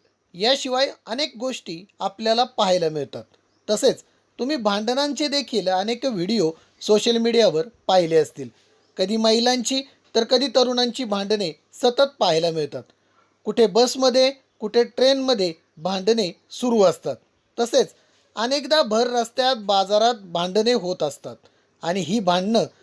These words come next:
कधी हाणामारीपर्यंत जाऊन पोचतील सांगता येत नाही. सध्या असाच एक व्हिडिओ सोशल मीडियावर पाहायला मिळत आहे. नेमकं काय घडलंय चला तर जाणून घेऊया. भांडणे ही वाईट गोष्ट आहे, पण जर सुरुवात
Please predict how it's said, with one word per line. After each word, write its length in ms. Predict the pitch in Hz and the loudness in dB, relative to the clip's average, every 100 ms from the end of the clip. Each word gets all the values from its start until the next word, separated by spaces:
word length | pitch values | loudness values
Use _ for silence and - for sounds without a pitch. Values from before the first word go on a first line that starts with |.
| _ _ _ - | _ _ _ -4
कधी 200 | 196 208 | -2 -2
हाणामारीपर्यंत 960 | - 170 196 240 262 277 - 262 262 262 | -4 -4 0 2 2 0 0 0 2 0
जाऊन 240 | 247 254 247 | 0 0 -4
पोचतील 540 | - 254 233 226 160 _ _ _ | -4 -4 -4 -6 -6 _ _ _
सांगता 380 | 220 208 180 220 | -2 -2 -2 0
येत 160 | 202 190 _ _ _ | 0 -2 _ _ _
नाही. 340 | 160 156 131 - _ _ - | -2 -2 -4 -18 _ _ -6
सध्या 280 | 185 190 208 | -4 0 0
असाच 280 | 208 247 277 | 0 -2 -4
एक 120 | 220 | -4
व्हिडिओ 360 | 220 247 220 156 _ _ - | -8 -4 -4 -6 _ _ -4
सोशल 340 | 233 269 269 | -4 0 -2
मीडियावर 480 | 240 226 214 214 262 | 0 0 2 2 0
पाहायला 520 | - 208 185 180 202 | -2 -2 -2 -2 -4
मिळत 380 | 190 190 185 165 | -4 0 2 2
आहे. 200 | 127 117 _ _ _ _ 202 | -4 -10 _ _ _ _ -6
नेमकं 300 | 240 254 285 | -6 -2 -2
काय 300 | - 269 277 | 2 2 4
घडलंय 340 | 262 262 277 277 _ _ | 2 4 0 0 _ _
चला 180 | 226 247 | -2 0
तर 160 | 240 247 | 0 -2
जाणून 380 | 208 196 202 202 | 0 0 -2 -6
घेऊया. 320 | 175 165 113 _ _ _ _ _ _ _ _ _ _ _ _ _ _ - - | -6 -6 -10 _ _ _ _ _ _ _ _ _ _ _ _ _ _ -20 -18
भांडणे 460 | 165 196 226 294 320 | -4 0 2 2 2
ही 160 | 269 294 | 2 2
वाईट 340 | 226 214 196 | 2 2 2
गोष्ट 300 | 180 165 - | -4 -6 -8
आहे, 220 | 139 117 117 _ _ | -10 -12 -20 _ _
पण 160 | 190 190 | -10 -4
जर 160 | 208 | -2
सुरुवात 400 | 202 220 214 240 | -2 -4 0 0